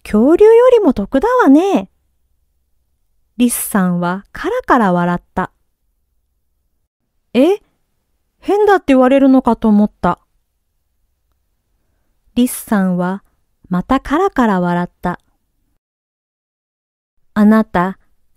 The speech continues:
恐竜って名乗るより名前つけなさいよ。何でもいいから。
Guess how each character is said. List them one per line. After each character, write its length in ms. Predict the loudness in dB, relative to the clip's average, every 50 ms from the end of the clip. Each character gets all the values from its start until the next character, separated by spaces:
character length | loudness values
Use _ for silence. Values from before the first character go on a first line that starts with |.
| _ _
恐 380 | -4 -2 0 2 2 2 2
竜 180 | 4 4 2 2
っ 40 | 2
て 200 | 0 _ 2 4
名 140 | 4 6 6
乗 160 | 6 6 6
る 100 | 4 4
よ 200 | 4 2 2 0
り 100 | -2 -4
名 160 | -4 -2 -2
前 260 | -2 0 0 0 -2
つ 140 | -2 -6 -8
け 140 | -6 -4 -4
な 160 | -2 -4 -4
さ 180 | -4 -2 -2 0
い 120 | 0 2
よ。 280 | 2 2 0 -2 -4 -8 _ _ _ _ _ _ _ _ _ _ _
何 280 | 0 2 4 4 4
で 120 | 4 4 2
も 160 | 2 2 2
い 160 | 2 2 0
い 40 | 0
か 200 | 0 -2 -2 -2
ら。 240 | -2 -4 -6 -10